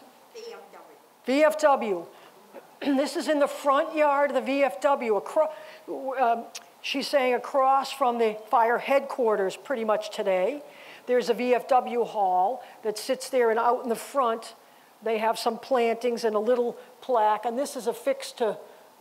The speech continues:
Speaker 2: to the, uh, ground, I think, and there's some plaques beside, and this is a commemorative plaque honoring those that fought, and I think in the Korean conflict. So that's, yeah, right along the route there in Waverly.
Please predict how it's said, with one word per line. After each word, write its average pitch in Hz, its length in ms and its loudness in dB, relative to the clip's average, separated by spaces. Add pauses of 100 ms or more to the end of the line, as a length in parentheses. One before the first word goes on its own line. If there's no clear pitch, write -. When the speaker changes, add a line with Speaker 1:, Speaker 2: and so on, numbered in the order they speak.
(460)
Speaker 2:
to 233 120 -8
the, 208 220 -2
uh, 185 100 -2
ground, 247 500 0
I 202 120 4
think, 233 340 -2
and 214 100 0
there's 208 160 0
some 214 160 -4
plaques 220 480 0
beside, 214 520 0
and 214 140 -2
this 302 160 -4
is 220 120 -10
a 226 140 0 (300)
commemorative 233 560 0
plaque 220 400 2
honoring 220 500 -2 (340)
those 220 400 2
that 214 160 0
fought, 220 400 0
and 208 120 -8
I 202 80 -6
think 208 180 -10
in 196 80 -10
the 202 60 -6
Korean 214 580 -4 (300)
conflict. 196 720 -4
So 180 280 -10 (280)
that's, 220 360 -2 (200)
yeah, 226 200 0
right 220 180 2
along 233 340 2
the 226 80 4
route 226 320 -2
there 214 200 2
in 202 140 -2
Waverly. 196 600 -2